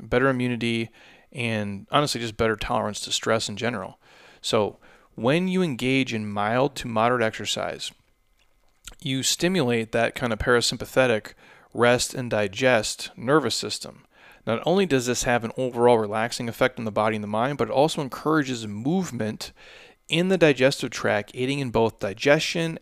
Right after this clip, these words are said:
and elimination. So in case you're curious, pooping, well-formed, easy-to-pass stool anywhere from three times a day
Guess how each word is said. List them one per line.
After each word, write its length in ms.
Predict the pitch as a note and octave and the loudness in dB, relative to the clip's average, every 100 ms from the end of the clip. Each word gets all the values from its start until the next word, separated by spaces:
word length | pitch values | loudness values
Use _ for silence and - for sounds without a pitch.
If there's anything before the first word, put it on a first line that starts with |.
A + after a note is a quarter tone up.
| - | -8
and 320 | B2 B2 - | -4 -2 -2
elimination. 640 | A#2 A2 A#2+ D#3+ B2 - - _ _ _ _ _ _ _ _ _ _ - | -4 -2 0 0 -2 -8 -14 _ _ _ _ _ _ _ _ _ _ -8
So 120 | A#2 | -6
in 60 | |
case 260 | G#2+ D3 C#3+ | 2 2 2
you're 80 | C3 | -2
curious, 580 | - C#3+ B2+ F2+ - - | -4 -2 0 -2 -6 -10
pooping, 560 | - - G#3+ A2 F#2 _ _ _ _ _ _ _ - | -2 0 2 -2 -6 _ _ _ _ _ _ _ 4
well-formed, 640 | A#2+ D#3+ - D#3+ C3+ A2 | 6 6 4 2 2 2
easy-to-pass 640 | - C3+ C#3+ D3 - C#3 | -4 -8 -2 -2 0 0
stool 540 | - - C#3 A#2+ G#2 - | -2 -2 0 0 0 -2
anywhere 540 | C3 D3 D3+ A#2+ B2 | -6 -4 0 2 2
from 280 | A#2+ A#2 G#2+ | 0 -6 -8
three 400 | G2+ - A2+ C3+ | -10 -14 -8 -6
times 360 | D#3+ D#3 D#3+ D#3+ | -4 -2 -4 -4
a 40 | |
day 380 | D3+ D3 D#3+ E3+ | -2 -2 -2 -6